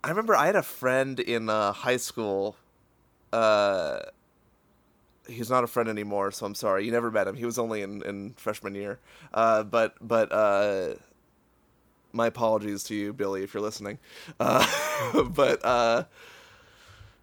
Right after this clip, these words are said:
he had a, an iMac, and on it he played, uh, Heroes of Might and Magic three. Like, it was, like, s-, some game that was, like, even at the time,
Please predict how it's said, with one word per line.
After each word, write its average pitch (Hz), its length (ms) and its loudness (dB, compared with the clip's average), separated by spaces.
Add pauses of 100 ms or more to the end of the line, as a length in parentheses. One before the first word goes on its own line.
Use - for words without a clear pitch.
(360)
he 180 220 -2
had 180 260 4
a, 147 320 6
an 120 120 2
iMac, 135 580 0
and 120 220 -4
on 131 160 2
it 139 80 0
he 139 160 -10
played, 127 400 -2
uh, 107 160 4
Heroes 156 500 -2
of 120 100 -6
Might 123 200 0
and 120 100 -6
Magic 107 380 0
three. 107 600 -6
Like, 120 240 0
it 135 100 -4
was, 131 180 -4
like, 120 140 -2
s-, - 180 -8
some 202 420 2
game 135 320 2
that 117 160 2
was, 117 140 -2
like, 117 200 -6
even 185 300 -2
at 123 140 -2
the - 60 -12
time, 92 600 -6